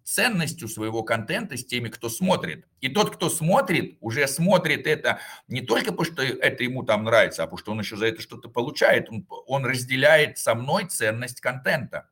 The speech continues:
Да, то есть, грубо говоря, так, твой, твое видео, если ты его один посмотрел, ничего и не стоит. А вот когда, э, его посмотрело много,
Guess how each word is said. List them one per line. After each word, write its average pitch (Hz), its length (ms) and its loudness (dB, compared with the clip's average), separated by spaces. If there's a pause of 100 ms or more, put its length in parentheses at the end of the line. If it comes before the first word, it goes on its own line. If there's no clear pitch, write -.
(420)
Да, 135 180 6
то 143 100 -4
есть, 131 240 -6
грубо 156 280 0
говоря, 131 420 4
так, - 440 2
твой, 190 420 4
твое 160 320 4
видео, 151 520 0
если 147 280 -4
ты - 160 -8
его 135 260 4
один 131 360 2
посмотрел, 139 600 -2
ничего 180 280 -2
и 170 60 0
не 156 100 -2
стоит. 92 520 -10 (840)
А 117 120 6
вот 156 140 0
когда, 147 540 4
э, 123 540 4
его 139 240 -2
посмотрело 139 680 -2
много, 139 720 2